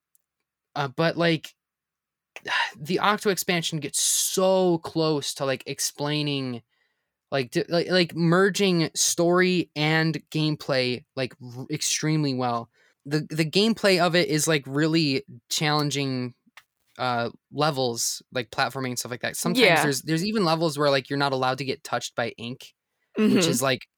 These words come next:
Speaker 1: really hard. You can't even step
Speaker 2: <laughs>
Speaker 1: in it.
Speaker 2: Right.
Speaker 1: But, like, then after that, you're back in the, the subway, and you're just kind of,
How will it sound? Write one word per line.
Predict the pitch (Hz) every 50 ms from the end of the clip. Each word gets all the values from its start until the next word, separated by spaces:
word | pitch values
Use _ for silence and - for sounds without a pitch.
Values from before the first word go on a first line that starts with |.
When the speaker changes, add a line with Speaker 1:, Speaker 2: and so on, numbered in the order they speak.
| _ _ _
Speaker 1:
really | 120 117 117 120 123 135 147 147 151 156 160 165
hard. | 156 156 170 165 170 175 175 175 175 170
You | 156 -
can't | - 170 165 160
even | 156 - 277 370 196 196
step | - 123 131 -
Speaker 2:
<laughs> | 196
Speaker 1:
in | 151 156
it. | 170 175 156 _ _ - - - - - - - _ _ _ -
Speaker 2:
Right. | 202 196 180 175 175 - _ _ _ _ _ _ -
Speaker 1:
But, | 175 151
like, | 156 170 170 160 -
then | 185 180 185
after | 175 151 165 170 160 - 170 156
that, | 165 175 165 - -
you're | 143 139 139 143 - _ _ -
back | 143 139 139 143 - 170
in | 165 165 165
the, | 151 175 175 175 175 175 175 170 147 -
the | 147 160 170
subway, | - - 175 151 131 127 127 120 123 131 147 -
and | - 123 131 135 135
you're | 127 139 139 139 135
just | 123 139 139 - -
kind | - 127 135 139 143
of, | 139 143 139 139